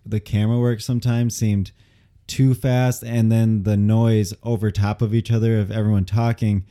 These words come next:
I couldn't get, it was almost too chaotic at times that it just made it less comfortable to watch. And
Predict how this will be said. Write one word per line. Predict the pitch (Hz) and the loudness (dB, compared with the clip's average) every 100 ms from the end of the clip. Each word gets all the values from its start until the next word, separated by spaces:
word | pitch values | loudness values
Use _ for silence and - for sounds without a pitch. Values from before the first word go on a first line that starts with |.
| _ _ _ _ - | _ _ _ _ -8
I | 98 | -6
couldn't | 101 120 110 101 - _ _ _ _ - 101 | -2 0 0 -2 -8 _ _ _ _ -10 -4
get, | 98 113 107 - _ _ - | 0 2 0 -4 _ _ -4
it | 120 | 0
was | 117 - - | 0 -2 -2
almost | 120 113 95 | 2 2 0
too | - 135 | 0 0
chaotic | 127 131 123 123 123 | 2 2 2 2 0
at | 123 113 | -2 -2
times | 120 117 113 | 0 0 0
that | 113 | 0
it | |
just | 98 104 | -2 -2
made | 113 110 107 | -2 0 -2
it | 104 - _ _ - | -6 -12 _ _ -4
less | 117 | -4
comfortable | - 117 110 117 110 104 | -2 -4 -2 -2 -2 -2
to | 95 | -2
watch. | 92 101 104 113 - | -2 0 0 -2 -4
And | 110 104 | -2 -2